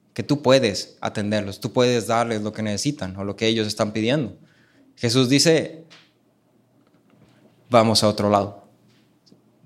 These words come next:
Vamos a otro lado para que yo predique el evangelio", y afirma, "Porque a esto he venido". Sí.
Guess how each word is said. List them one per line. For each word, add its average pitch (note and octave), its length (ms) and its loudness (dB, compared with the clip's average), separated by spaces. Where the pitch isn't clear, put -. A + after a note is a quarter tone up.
Vamos C#3 380 2
a D3 40 4
otro C#3 220 0
lado C#3 540 2
para B2 180 2
que B2 140 -2
yo B2+ 160 -2
predique A#2+ 560 0
el A2 80 0
evangelio", A2 480 -2
y G#2 80 0
afirma, A2+ 640 -2
"Porque A2 280 -4
a G#2+ 160 2
esto A#2 720 -2
he G#2 380 -4
venido". G2 420 -6
Sí. - 140 -20